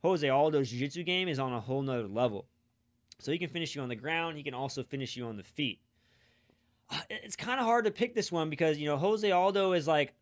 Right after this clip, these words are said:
he's almost at the down, like, he just moved down to one thirty-five, which I don't know how Jose Aldo moved down in weight class, but more power to you. You've been looking great. But, you know, Chito's on the rise.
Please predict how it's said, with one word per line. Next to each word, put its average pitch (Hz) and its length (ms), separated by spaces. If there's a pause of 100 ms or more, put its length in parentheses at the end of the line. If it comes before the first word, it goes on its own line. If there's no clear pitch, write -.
(420)
he's 156 220
almost 233 600
at 175 220 (100)
the 156 120
down, 135 520
like, 135 180 (160)
he 151 140
just 196 260
moved 208 240
down 165 260
to 160 80
one 151 220
thirty-five, 127 560
which 117 340
I 135 100
don't 143 120
know 110 160
how 131 260
Jose 127 260
Aldo 120 340
moved 113 240
down 110 360
in 110 140
weight 117 180
class, 131 420 (140)
but 107 280 (300)
more 147 220
power 147 300
to 151 120
you. 147 180
You've 131 100
been 123 140
looking 131 280
great. 135 400 (560)
But, 202 320
you 160 100
know, 139 120
Chito's 202 520
on 180 140
the 151 100
rise. 131 680